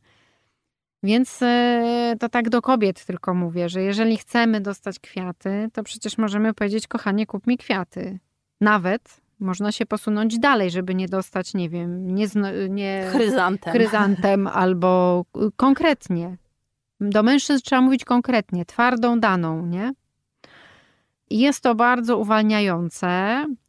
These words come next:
Speaker 1: No ale uwaga, ale my kobiety nie potrafimy tego robić. W tym sensie, że nie jesteśmy nauczone, że nie można się prosić, nie? Że ten oto tutaj samiec powinien się domyślić,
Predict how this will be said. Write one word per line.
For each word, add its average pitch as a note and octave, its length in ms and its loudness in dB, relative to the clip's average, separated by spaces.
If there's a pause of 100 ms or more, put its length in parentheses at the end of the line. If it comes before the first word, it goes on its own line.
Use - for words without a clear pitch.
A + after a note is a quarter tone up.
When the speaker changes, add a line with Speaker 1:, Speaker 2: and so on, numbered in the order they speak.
Speaker 1:
No G3 180 4
ale A3+ 200 4
uwaga, A#3 340 2
ale F#3 180 0
my A3 160 2
kobiety F#3 460 -4
nie A3+ 120 0
potrafimy A3 420 -2
tego C4 220 -2
robić. G3 540 -4 (760)
W - 40 -20
tym A3+ 180 2
sensie, G3+ 400 -2
że A3+ 100 0
nie A3+ 80 2
jesteśmy A#3 400 0
nauczone, G3+ 560 -2
że A3+ 100 -2
nie B3 120 2
można G#3+ 260 0
się F3 160 -8
prosić, F3+ 540 -12
nie? A3 180 -4 (840)
Że F#3 140 -4
ten C4+ 260 2
oto A3+ 280 0
tutaj G3+ 280 -4
samiec F#3+ 600 -4
powinien G3 460 -2
się F#3 160 -6
domyślić, F#3 840 -4